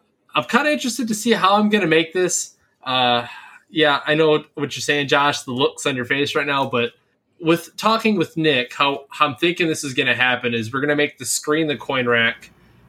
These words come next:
and the keyboard might even become a coin rack as well with a couple added things that the customer wants. Uh, so I'm interested to see how that's gonna play out.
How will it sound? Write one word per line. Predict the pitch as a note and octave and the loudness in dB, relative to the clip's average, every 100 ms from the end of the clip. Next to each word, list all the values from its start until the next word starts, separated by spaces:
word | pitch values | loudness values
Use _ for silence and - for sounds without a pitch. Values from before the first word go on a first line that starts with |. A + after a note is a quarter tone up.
| - | 0
and | B2 A#2+ A#2 | 2 4 0
the | A2+ | -4
keyboard | - D#3 C#3+ D3 C#3 | -2 0 2 2 4
might | C3+ C3+ | 2 2
even | C3+ B2 | 0 -2
become | A#2+ - B2 | -6 -4 -4
a | A2+ | -2
coin | C3 B2 | 0 2
rack | A#2 A2+ A#2 | 2 2 0
as | G#2+ | -2
well | A#2+ A2+ | 0 2
with | A2 | 0
a | A2 | -2
couple | - A#2+ A#2+ A2 | -2 0 0 0
added | A#2+ A#2 G#2+ G#2+ | 2 2 -2 -2
things | A#2+ A#2 G#2+ | -2 0 -4
that | G#2+ - | -6 -6
the | A2 | -6
customer | G#2+ B2 - - A2+ | -2 -2 -2 -4 -4
wants. | A2 A2 - - - A#2+ - _ - | -2 -4 -6 -14 -10 -10 -10 _ -10
Uh, | |
so | - C#3 | -2 -2
I'm | C#3+ | 2
interested | E3+ - - D#3+ C#3 | 0 0 -4 -4 -4
to | |
see | - C#3 | -4 0
how | A#2+ | 2
that's | A#2+ A#2+ A#2 | 2 0 0
gonna | B2+ A2+ | -6 -4
play | B2+ A#2 | -2 0
out. | A2+ A2+ A2 | 2 0 -4